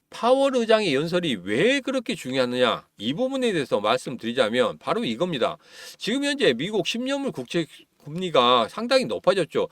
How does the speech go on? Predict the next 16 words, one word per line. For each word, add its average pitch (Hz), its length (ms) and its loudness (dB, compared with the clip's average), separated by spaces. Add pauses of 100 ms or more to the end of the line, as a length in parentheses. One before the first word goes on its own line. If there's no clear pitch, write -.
(200)
거의 226 360 2
V자 233 500 2
반등을 208 340 2
만들고 127 380 -2
있습니다. 92 480 -8 (360)
미국의 214 600 -2
입장에서는 120 720 0
발등에 180 540 -6 (100)
불이 196 240 -10
떨어졌습니다. 151 680 -2 (260)
그리고 214 560 4
그로 226 320 2
인해서 240 280 2
어떻게 165 260 0
되고 143 160 0
있습니까? 104 420 -6